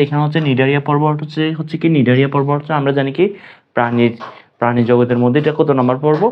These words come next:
দুই নম্বর পর্ব। তাহলে এটা হচ্ছে দ্বিতীয়তম পর্ব, মনে রাখবা,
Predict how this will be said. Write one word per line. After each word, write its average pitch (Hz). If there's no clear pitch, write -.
দুই 117
নম্বর 104
পর্ব। 98
তাহলে 127
এটা 135
হচ্ছে 147
দ্বিতীয়তম 117
পর্ব, 123
মনে 113
রাখবা, 87